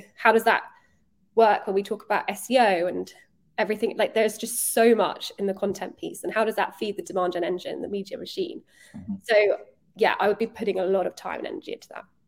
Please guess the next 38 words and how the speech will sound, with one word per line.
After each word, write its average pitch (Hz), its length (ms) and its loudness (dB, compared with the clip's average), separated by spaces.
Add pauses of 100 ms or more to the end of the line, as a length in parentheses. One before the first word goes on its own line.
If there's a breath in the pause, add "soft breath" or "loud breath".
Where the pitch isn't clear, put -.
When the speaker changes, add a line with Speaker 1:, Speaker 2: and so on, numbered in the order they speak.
(500)
Speaker 2:
Mm-hmm. 214 200 -2 (320)
Yeah, 214 220 4
I 104 60 4
agree 104 240 2
with 92 120 -2
that. 90 200 -4
Content's, 131 440 4
like, 104 120 0
the, 107 300 2 (220)
the 107 220 2
central 107 400 0
pillar 95 260 -2
to - 140 -8
all 98 140 0
of 87 120 -6
it. 80 120 -6 (480 soft breath)
And 104 180 4
you, 110 100 6
you 123 200 2
could - 120 -2
have 113 180 2
one 123 160 4
subject 113 420 -4 (140)
matter 107 400 -4
expert - 480 -6 (140)
or, 95 340 -6
like, 98 340 -8 (300)
one 98 540 2
facet 95 400 -2
thing 101 200 0
pushing 101 320 -4
out 90 180 -6
great 82 240 -4
content, 92 440 -2
and 90 120 -4
that's - 240 -8
what 85 220 -6
will 87 240 -6